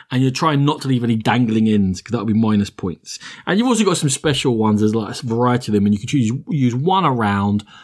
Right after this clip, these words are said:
but a maximum of three over the course of the whole seven rounds, trying to make the best pattern. So this, I think, and Ganz Schön Clever are probably the ones I've heard most that if you don't like roll and writes, try this. It's a bit of a gamey roll and write.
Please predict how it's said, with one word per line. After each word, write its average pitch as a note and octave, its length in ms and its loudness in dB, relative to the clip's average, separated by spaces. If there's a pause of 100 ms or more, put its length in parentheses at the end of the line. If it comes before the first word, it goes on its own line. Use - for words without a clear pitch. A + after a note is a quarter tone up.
(160)
but A#2 80 -4
a A2 80 2
maximum B2+ 400 0
of G2+ 80 -2
three A#2 300 0
over G2+ 180 2
the F#2+ 60 -4
course G2+ 240 -2
of - 40 -16
the G#2 60 -6
whole G#2 160 0
seven G2 260 -2
rounds, F2+ 360 -4
trying B2 180 0
to A2+ 60 2
make B2 520 0 (640)
the A#2 80 0
best - 600 -2
pattern. G#2 460 -2
So B2 340 2 (1000)
this, A3 540 2
I D#3 80 -4
think, F#3 260 -2
and C3+ 140 0
Ganz D3+ 260 0
Schön C#3+ 280 0
Clever B2 340 0
are G2 80 0
probably A#2+ 240 -2
the A2+ 100 0
ones B2 300 0
I've B2+ 140 -2
heard G#2+ 240 -2
most A#2 560 -2
that G#2+ 260 -8 (400)
if A2 100 -6
you C3 80 0
don't G3 220 0
like C#3 160 0
roll A2+ 160 0
and G2+ 140 -2
writes, G#2 260 -4
try C#3 320 0
this. G#2 240 -2
It's - 100 -10
a G2+ 60 -6
bit G#2+ 120 -2
of G#2+ 40 -2
a G#2 60 -4
gamey A2+ 320 2
roll G2+ 260 0
and F2 160 -4
write. C#2+ 160 -12